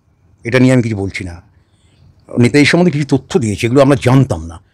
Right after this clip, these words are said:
একটু পড়ে যদি দেখতে পারেন তাহলে ভালো হয়। আমরা জানি, আমাদের ইতিহাসে লেখা নেই যে নেতাজি কিন্তু রাশিয়াতে চলে গিয়েছিলেন। নেতাজি বারবার বলেছিলেন, জাপান যখন সারেন্ডার করেছিল উনিশশো পঁয়তাল্লিশ সালে পনেরোই আগস্ট,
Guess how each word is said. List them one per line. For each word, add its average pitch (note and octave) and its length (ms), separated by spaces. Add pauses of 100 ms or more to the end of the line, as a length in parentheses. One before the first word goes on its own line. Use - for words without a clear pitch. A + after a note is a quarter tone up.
(380)
একটু - 280
পড়ে C#3 240
যদি C3 120
দেখতে B2 300
পারেন A2+ 200
তাহলে G2+ 200
ভালো A2+ 160
হয়। D#2 160 (600)
আমরা F#3+ 440
জানি, F3 420 (800)
আমাদের G#3 240
ইতিহাসে A#3 260
লেখা A3+ 200
নেই A#2+ 160 (400)
যে C#3 80
নেতাজি F3+ 340
কিন্তু G#3+ 180
রাশিয়াতে G3 400
চলে C#3 200
গিয়েছিলেন। G#2+ 340
নেতাজি C3+ 220
বারবার D#3 480
বলেছিলেন, E3 460 (960)
জাপান D3 360
যখন G3 200
সারেন্ডার E3+ 420
করেছিল F3 260
উনিশশো D3+ 220
পঁয়তাল্লিশ D3 460
সালে D3+ 160
পনেরোই C#3 340
আগস্ট, A2+ 300